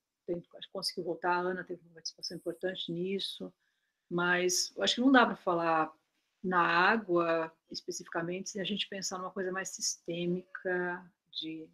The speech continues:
de, de, de fornecer, de beneficiar produtores, beneficiar produtores que trabalham,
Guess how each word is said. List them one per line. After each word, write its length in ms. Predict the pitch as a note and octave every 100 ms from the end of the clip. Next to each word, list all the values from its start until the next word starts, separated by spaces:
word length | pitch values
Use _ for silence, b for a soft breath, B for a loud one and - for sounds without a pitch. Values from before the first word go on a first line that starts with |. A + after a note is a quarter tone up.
| _
de, 220 | B3 - -
de, 220 | - D#3+
de 320 | E3 - -
fornecer, 640 | F#3+ F#3 F3 - G3 G3+
de 100 | F3
beneficiar 560 | - F3+ F3+ - F#3+ F3+
produtores, 640 | F3+ F3+ - F#3 F#3 F3+ B B _
beneficiar 440 | - F#4 F4 - D4
produtores 640 | D4+ C#4 C4+ A3+ C4 B3+
que 140 | -
trabalham, 760 | C4 B3 F3+ F3 G3 A#3+ B3 G3